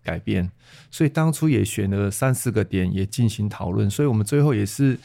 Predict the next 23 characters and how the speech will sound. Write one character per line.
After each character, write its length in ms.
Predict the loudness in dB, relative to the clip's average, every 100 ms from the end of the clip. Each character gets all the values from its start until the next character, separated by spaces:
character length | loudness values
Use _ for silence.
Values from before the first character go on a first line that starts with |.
| -14 -20 -18 -2
觉 120 | 0
得 120 | 2
说 260 | 0 0 -2
虎 260 | 0 2
尾 140 | 2 2
这 120 | -2
个 80 | 0
地 240 | 0 0
方 360 | 0 0 0 -2
它 260 | 0 0
具 240 | 0 0 2
有 200 | 2 0
城 280 | -2 -2 0
乡 260 | 0 0
的 300 | 0 0 0
魅 300 | 0 0 0
力 300 | 0 0 -2 -6 -20 -8
跟 220 | 0 0
不 160 | 2 -2
同 240 | 0 -2
的 140 | 0 0
一 80 | 0
个 560 | 0 0 0 -4 -8